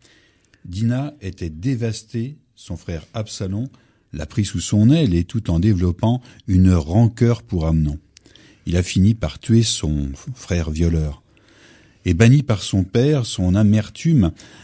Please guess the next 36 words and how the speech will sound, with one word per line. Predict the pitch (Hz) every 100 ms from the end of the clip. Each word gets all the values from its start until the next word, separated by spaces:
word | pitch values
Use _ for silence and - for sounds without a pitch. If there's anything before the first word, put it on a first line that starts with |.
| - -
euh, | 95
n'a | 104 113
fait | 113
que | 110
croître. | 107 - 117 - - _ _ _ - -
En | 92
cachette | 98 95 - 180 143
de | 87
tous | 82 - 170 165 -
et |
au | 80
moment | 87 123 90
opportun, | 90 131 - 170 170 - -
il | 95
a | 98
fomenté | 156 135 113 - 160
un | 85
coup | 85 _ - 160
d'État | 98 98 101
contre | - 85 85
son | - 76
père. | 73 76 - _ _ _ _ _ - - - _ 95
La |
mauvaise | 110 160 165
gestion | 104 139 - 202 127
de | 95
cette | 92
situation | - 101 98 95 - - 170 - _ _
a | -
produit | - 117 107 113
l'amertume, | 98 117 104 - - 90 80 78 92
la | 95
rancœur, | 90 113 107 - 85 76 - -
puis | - 120
les | 107
crimes. | - 101 87 78